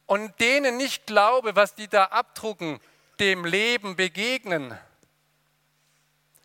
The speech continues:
Es könnte sein, dass ich um Viertel nach zwölf im Speisesaal bin und nichts bekomme. Und gut, wenn ich dann im Kofferraum noch meine Äpfel, meine Nudeln, mein Brot hab,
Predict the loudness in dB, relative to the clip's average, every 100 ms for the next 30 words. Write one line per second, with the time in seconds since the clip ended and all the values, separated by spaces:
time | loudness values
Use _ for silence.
0 | _ _ _ _ _ _ -2 0 2 2
1 | 2 2 2 2 0 -2 -6 -6 -2 0
2 | 0 2 2 2 -2 -4 -2 -2 -4 -18
3 | -20 _ -10 -4 4 4 4 -2 0 2
4 | 0 -6 -6 -4 -2 -4 -4 -6 -8 -4
5 | -2 0 0 -2 _ -20 _ _ _ _
6 | _ -4 -2 -2 -10 -6 -2 -2 0 0
7 | 0 0 0 0 -6 0 2 4 2 4
8 | 2 0 -8 -14 _ _ _ _ _ _
9 | _ _ _ -4 0 2 2 2 0 -2
10 | -6 _ _ 0 0 -2 -4 -2 0 -2
11 | -4 -8 -10 -6 -6 -6 -4 -6 -6 -12
12 | -10 -10 -10 -14